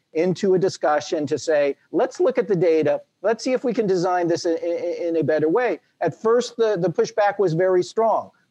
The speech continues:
"Oh, we know how to teach nursing students. We know what they're required to take." And we had to point out, "We're not telling you to have them take any different courses, even have them take the courses in a different sequence.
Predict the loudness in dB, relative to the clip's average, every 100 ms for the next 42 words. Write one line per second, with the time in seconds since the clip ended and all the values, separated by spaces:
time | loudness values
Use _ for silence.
0 | -2 0 2 2 4 4 4 4 4 2
1 | 2 0 0 -2 0 0 0 -4 -2 -2
2 | -2 -6 -4 -2 -2 -2 -2 0 2 2
3 | 2 2 0 -2 0 -2 -2 -2 0 -2
4 | -6 -2 -4 -4 _ _ _ _ -2 2
5 | 2 0 -2 -2 0 0 2 0 0 -2
6 | -4 -2 0 2 2 2 2 -2 _ _
7 | _ _ -4 -2 0 0 0 0 0 0
8 | 0 -8 _ _ _ -6 0 2 2 0
9 | -2 0 0 2 0 0 0 0 0 0
10 | -2 0 -2 -2 -2 -2 0 -2 -2 -2
11 | 0 0 -2 -6 -6 -6 -4 -4 -6